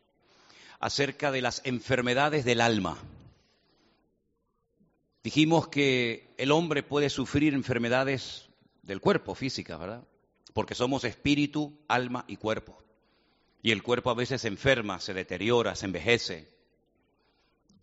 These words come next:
Y cantidad de enfermedades terminan con la vida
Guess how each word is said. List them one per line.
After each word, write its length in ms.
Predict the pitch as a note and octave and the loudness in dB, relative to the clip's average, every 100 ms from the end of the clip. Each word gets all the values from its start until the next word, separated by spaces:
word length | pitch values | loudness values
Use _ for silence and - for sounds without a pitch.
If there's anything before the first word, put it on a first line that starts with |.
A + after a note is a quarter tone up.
| _ - | _ -12
Y 440 | F2+ F2 D#2 C#2 - _ _ _ | -10 -8 -10 -16 -20 _ _ _
cantidad 500 | - G2 F2+ G2 B2 | -8 -8 -6 0 2
de 60 | B2+ | 2
enfermedades 1040 | A2+ - G#2 G#2 A#2+ C3+ D3 C#3 - - _ | -2 -4 -2 0 0 0 -2 -4 -10 -14 _
terminan 580 | A2+ G2+ B2+ C#3+ D3+ D3 | 0 2 2 2 -2 -4
con 240 | - A2 | -6 -4
la 80 | G2 | -2
vida 460 | G2+ B2 C3 C3+ | 0 0 0 -2